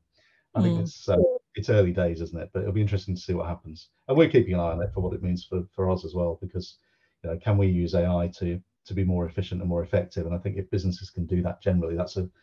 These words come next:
Speaker 1: that's a good thing, as long as it
Speaker 2: Mm.
Speaker 1: doesn't mean get a load of people.
Speaker 2: Yeah, I think, and I'm just thinking about this as you say that, you know, when you go online and you have a problem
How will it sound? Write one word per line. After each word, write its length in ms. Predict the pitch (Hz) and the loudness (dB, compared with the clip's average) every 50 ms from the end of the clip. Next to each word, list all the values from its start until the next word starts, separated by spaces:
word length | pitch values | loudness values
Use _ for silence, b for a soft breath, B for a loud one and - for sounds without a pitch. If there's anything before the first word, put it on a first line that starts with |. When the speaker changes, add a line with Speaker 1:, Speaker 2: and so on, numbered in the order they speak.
| _ _ | _ _
Speaker 1:
that's 160 | - 113 - - | -6 -4 -4 -4
a 60 | 95 | 0
good 200 | 90 101 92 92 - | 0 0 0 0 -4
thing, 280 | 101 101 - 87 90 - _ _ _ _ _ _ | -8 -8 -6 -8 -10 -12 _ _ _ _ _ _
as 100 | 117 101 | 0 2
long 120 | 107 113 104 | 4 4 4
as 60 | 92 | 4
it 40 | 87 | 4
Speaker 2:
Mm. 20 | |
Speaker 1:
doesn't 260 | 90 92 87 87 87 | 2 2 0 -2 -2
mean 120 | 90 90 87 | -2 -4 -2
get 220 | - - 98 - _ _ _ _ _ _ _ - | -4 -6 -8 -10 _ _ _ _ _ _ _ 0
a 40 | 180 - - - - - _ _ - | 2 4 4 4 2 -2 _ _ -4
load 160 | 359 - - | -2 -2 -2
of 80 | - | -4
people. 280 | - - - - - - - _ _ _ _ _ _ _ _ _ _ _ _ - _ _ | -6 -8 -8 -8 -12 -14 -20 _ _ _ _ _ _ _ _ _ _ _ _ -20 _ _
Speaker 2:
Yeah, 360 | - 185 175 170 165 160 151 | -2 0 0 2 2 2 2
I 80 | - 185 | 0 0
think, 200 | 190 220 190 - | 0 -2 -2 -2
and 300 | 160 175 170 175 - - - _ _ _ _ _ - | -2 -2 -2 -4 -6 -8 -16 _ _ _ _ _ -10
I'm 220 | - 170 165 165 - | -8 -8 -8 -8 -6
just 320 | - 175 165 - - - _ - - - | -6 -6 -6 -6 -12 -20 _ -20 -20 -8
thinking 320 | - - 170 165 - 165 | -4 -2 -2 -2 -2 -4
about 200 | 151 156 147 131 | -2 -2 -2 -2
this 140 | - 147 147 | -2 -4 -4
as 140 | 143 143 147 | -4 -2 -2
you 60 | 147 | -4
say 260 | 147 - 147 147 147 | -2 -2 -2 -2 -2
that, 240 | 147 - - - B B B B B B B _ _ _ _ _ _ _ _ - - _ _ _ _ _ _ | -2 -4 -6 -6 B B B B B B B _ _ _ _ _ _ _ _ -20 -20 _ _ _ _ _ _
you 100 | - 190 | 0 2
know, 220 | 202 220 220 214 208 | 2 4 4 4 4
when 140 | 202 190 185 | 4 4 4
you 80 | 185 175 | 2 2
go 200 | - 175 165 165 | 2 0 0 0
online 380 | 165 165 160 160 160 151 151 | 0 0 0 0 0 -2 -2
and 80 | 147 143 | -4 -4
you 80 | 151 | -4
have 140 | 160 180 160 | -4 -4 -4
a 40 | 156 | -6
problem 560 | 151 - 170 160 156 - 156 156 151 156 156 | -6 -4 -6 -4 -4 -4 -4 -2 -2 -2 -4